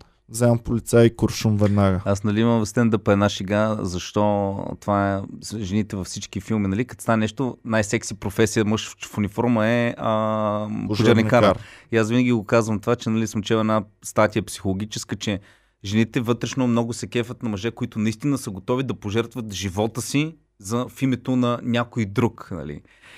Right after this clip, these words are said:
Speaker 2: И това наистина е така. Тези хора, за мен това си е
Speaker 1: Еми, за първи път я оцених професията
Speaker 2: Така че е
Speaker 1: толкова.
Speaker 2: на хората, които
Speaker 1: Никога.
Speaker 2: са помогнали.
Speaker 1: И гледай как,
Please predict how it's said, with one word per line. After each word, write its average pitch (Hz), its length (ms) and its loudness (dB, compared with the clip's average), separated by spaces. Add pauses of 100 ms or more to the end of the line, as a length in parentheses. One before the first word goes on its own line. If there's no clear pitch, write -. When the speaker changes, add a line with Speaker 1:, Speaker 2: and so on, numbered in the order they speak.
(140)
Speaker 2:
И 101 80 -2
това 151 140 2
наистина 151 340 4
е 156 60 6
така. - 240 0
Тези 117 260 0
хора, 117 260 2
за 113 100 0
мен 113 160 2
това 120 180 0
си - 180 -2
е 110 280 -2 (220)
Speaker 1:
Еми, 123 220 6
за 117 140 4
първи 156 300 4
път - 220 0
я 139 80 8
оцених 107 380 2
професията - 360 2
Speaker 2:
Така - 120 6
че 139 140 6
е 139 40 8
Speaker 1:
толкова. 135 220 8
Speaker 2:
на 127 60 8
хората, 131 360 2
които 131 220 4
Speaker 1:
Никога. 156 280 6
Speaker 2:
са - 40 8
помогнали. 147 340 6
Speaker 1:
И 135 40 6
гледай 147 280 6
как, 180 440 2